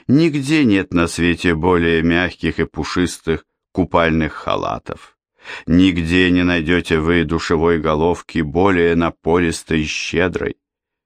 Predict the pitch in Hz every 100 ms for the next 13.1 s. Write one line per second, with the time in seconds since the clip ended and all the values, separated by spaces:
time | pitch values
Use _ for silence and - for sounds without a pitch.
0 | _ _ _ - 208 175 139 139 131 113
1 | - - - - 143 160 175 175 170 143
2 | - 131 127 123 - 120 - 127 120 -
3 | 117 113 113 117 107 95 80 - 65 -
4 | - 80 - 80 - - - 76 73 98
5 | - - - 104 104 - - - - -
6 | 185 156 107 76 58 50 - 64 - _
7 | 98 98 117 170 165 - 131 117 104 104
8 | 113 104 87 69 52 50 50 - _ _
9 | _ - - - 143 - 143 135 170 190
10 | 165 151 135 - - 107 95 110 120 165
11 | 185 - 78 62 53 - - - _ _
12 | _ - - 113 101 135 143 120 - -
13 | -